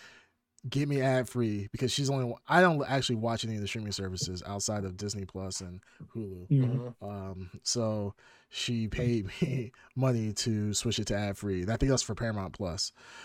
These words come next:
Speaker 1: And, uh, but other than that, I pay for everything ad free. I, I can't sit through commercials. I refuse. So,
Speaker 2: Mm.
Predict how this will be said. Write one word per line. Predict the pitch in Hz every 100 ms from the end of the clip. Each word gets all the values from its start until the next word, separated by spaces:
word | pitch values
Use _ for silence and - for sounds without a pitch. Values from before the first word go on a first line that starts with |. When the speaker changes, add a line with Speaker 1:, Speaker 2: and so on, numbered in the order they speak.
| - -
Speaker 1:
And, | 95 92
uh, | 87 85 82 90 - -
but | 120
other | 147
than | 131
that, | 120
I | 110
pay | 113
for | 98
everything | 95 92 87
ad | 80 80 -
free. | 80 87 -
I, | 98 98
I | 98
can't | 95 101 87
sit | - 80
through | 73
commercials. | 85 78 - 78 - -
I | 92
refuse. | 85 - 78 82 - - - - - - 180
So, | - 85 - -
Speaker 2:
Mm. | 135 117 120